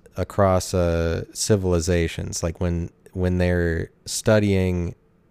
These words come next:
especially, like, primitive civilizations' languages, they noticed that every single primitive civilization,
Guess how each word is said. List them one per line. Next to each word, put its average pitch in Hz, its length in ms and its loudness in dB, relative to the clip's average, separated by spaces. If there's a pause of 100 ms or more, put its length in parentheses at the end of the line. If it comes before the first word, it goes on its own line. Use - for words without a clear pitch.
(600)
especially, 104 540 0
like, 87 260 -2
primitive 101 500 0
civilizations' 90 1040 -2
languages, 85 840 -2 (480)
they 87 420 2
noticed 92 580 0
that 85 580 -2
every 98 280 -2
single 90 400 -2
primitive 92 520 -2
civilization, 85 1000 -4